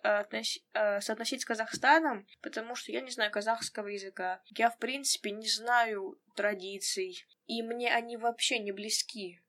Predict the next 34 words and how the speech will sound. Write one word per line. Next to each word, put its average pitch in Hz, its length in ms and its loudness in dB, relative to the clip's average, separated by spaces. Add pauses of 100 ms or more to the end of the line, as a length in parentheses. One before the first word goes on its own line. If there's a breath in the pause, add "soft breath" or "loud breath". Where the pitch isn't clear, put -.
И 226 80 -6
тем 247 200 -6
не 247 100 -10
менее, 320 420 4
несмотря 233 440 -2
на 240 60 -6
то, 247 60 -2
что - 180 -4
я 233 40 0
живу 226 200 -6
в 226 60 -10
России, 220 300 -2
не 240 120 -6
мо-, 226 380 -6
не 220 80 -10
могу 220 220 -2
назвать 233 340 2
себя 208 420 2 (240 soft breath)
русской, 254 500 0
чтобы 226 300 0
это 220 140 -2
не 226 80 -4
вызвало 214 520 0
недоумения 208 580 0
окружающих, 208 760 2
потому 196 360 -2
что 190 300 -2 (160)
национальность 208 600 0
другая. 196 480 4 (100)
И, 240 140 -2
по 233 160 6
сути, 277 520 2
в 202 100 -2
России, 262 600 4